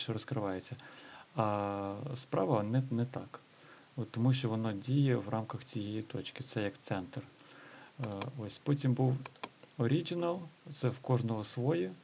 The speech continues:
но він пішов по коротких. Тобто є короткі ребра, а є, а мені треба було довгі, тобто по цьому ребру, то воно не ходило. Е, була можливість,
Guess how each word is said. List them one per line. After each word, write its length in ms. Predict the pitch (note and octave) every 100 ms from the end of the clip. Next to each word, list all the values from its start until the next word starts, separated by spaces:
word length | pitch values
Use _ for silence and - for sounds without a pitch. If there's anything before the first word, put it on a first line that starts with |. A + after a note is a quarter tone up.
| - - - -
но 160 | A#2+ A#2
він 380 | G2+ G#2 C#3+ C#3
пішов 680 | C3 G2+ - A#2+ B2 C3+ C3+ - - -
по 120 | A2+
коротких. 760 | - A#2 A#2+ G2 - - - -
Тобто 260 | C3+ - G#2
є 140 | G#2+
короткі 500 | G#2 A2+ G2 - -
ребра, 400 | B2 D3+ D#3+ E3
а 60 | B2+
є, 300 | G#2 B2 C3
а 40 | G#2+
мені 160 | A#2
треба 240 | B2+ C3 A#2
було 260 | A2 A#2
довгі, 360 | A2 A2+ F#2 F#2+
тобто 360 | - - - F#2+ - - - - -
по 140 | - G2+
цьому 380 | - A2 G2
ребру, 380 | F#2+ F#2+ G#2 C3 - - - - -
то 60 |
воно 840 | G2 G2+ G#2 A#2 A#2+ A#2+ A#2 A#2 B2+ F3+ D#3+ A2
не 100 | A2+
ходило. 500 | A2 A#2+ G#2+ F#2+ A2 A2 - - - - - -
Е, 40 | A2+ G#2 G2 C#3+ - - - - - - - - F#3 G#3 G#3+ G#3+ G3 - - - - - F#3 - - - - - - - - - - - - - - - - -
була 340 | C3+ B2+ A#2+ A2+
можливість, 720 | A2+ A2 A#2+ A2+ G#2+ -